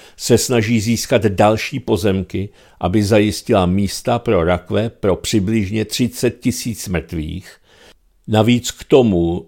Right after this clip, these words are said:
co je potřeba pro hřbitovy k běžnému použití, napsala agentura A P. Švédská média začátkem minulého měsíce informovala,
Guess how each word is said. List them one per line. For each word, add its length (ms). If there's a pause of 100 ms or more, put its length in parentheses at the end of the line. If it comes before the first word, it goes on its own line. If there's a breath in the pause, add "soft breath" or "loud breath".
co 160
je 100
potřeba 600
pro 220
hřbitovy 640
k 40
běžnému 480
použití, 840 (720)
napsala 640
agentura 800 (100)
A 220
P. 300 (1120)
Švédská 600
média 440
začátkem 840 (160)
minulého 540
měsíce 540
informovala, 1000